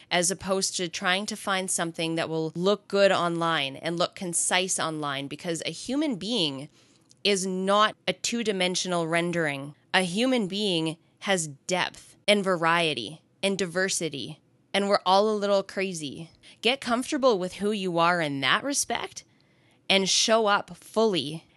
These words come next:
and that is when the world is gonna start taking notice. That is when life will respond in kind. Because if you're sitting there and waiting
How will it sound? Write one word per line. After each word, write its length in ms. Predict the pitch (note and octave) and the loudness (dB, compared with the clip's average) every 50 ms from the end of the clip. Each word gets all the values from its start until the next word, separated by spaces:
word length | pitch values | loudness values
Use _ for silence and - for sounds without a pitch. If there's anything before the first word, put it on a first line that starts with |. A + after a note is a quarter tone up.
| _ _ - | _ _ 0
and 240 | F3+ F#3 F3+ D#3 - | 0 0 0 2 6
that 280 | - G3 A3 B3+ B3+ - | 8 10 10 10 8 6
is 160 | - F#3 E3+ | 2 -4 -4
when 320 | F3 E3 F3+ F3 E3+ E3 E3 | -4 -4 -2 -2 -2 -2 -4
the 80 | E3 | -6
world 420 | D#3+ D3+ E3 E3+ E3 D#3+ D#3 D3+ - | -4 -2 -2 0 0 0 0 -2 -4
is 160 | - D#3+ D#3 | -6 -6 -6
gonna 200 | - E3 D#3+ D#3+ | -6 -6 -4 -4
start 280 | - - E3 D#3 C#3 | -4 -4 -4 -4 -4
taking 360 | - E3 D#3+ D3 - D3+ D3 D3 | -6 -8 -8 -8 -8 -8 -6 -6
notice. 540 | D3+ D3 C#3+ C3+ A2 C#3+ - - - - _ _ _ _ _ _ _ - | -6 -6 -6 -8 -10 -8 -8 -8 -8 -10 _ _ _ _ _ _ _ -2
That 280 | D#3 G3+ G#3 A#3 C4 C4+ | 2 6 6 6 6 4
is 140 | C4 G#3 | 0 0
when 240 | G3+ G#3 G#3 G3 F3+ | 0 0 0 2 2
life 300 | E3+ F#3 G3 G3+ G3 - | 2 2 2 2 0 -2
will 180 | F#3+ F3+ F3+ D#3+ | -2 -2 -2 -2
respond 580 | E3 F3 - - - - F3 F3 F3 E3+ E3 | -2 -2 -4 -4 -2 -2 0 0 0 0 -2
in 220 | - - D#3 D#3 D#3 | -2 -4 -4 -4 -6
kind. 500 | - - E3 D#3 D3 C3 A2+ - C#3+ - _ _ - - - _ - | -6 -6 -6 -6 -6 -6 -10 -12 -18 -20 _ _ -20 -20 -18 _ -6
Because 200 | F3 G#3 G3+ G3 | -2 -2 -2 -2
if 140 | A3 G#3 | -2 -4
you're 100 | B3+ C#4 | -4 -4
sitting 400 | C4+ - - B3+ B3 B3 B3 A#3 | -2 -2 -2 -2 -2 -2 -2 -2
there 200 | A3 G#3 G3+ G3+ | 0 0 0 0
and 240 | G3 E3+ F3+ F3 D#3+ | -2 -2 -4 -4 -2
waiting 580 | E3 F#3+ G#3 A3 A3 F#3+ F3+ D#3+ D#3 D#3 D#3+ | 0 0 0 0 0 -2 -2 -2 -2 -4 -8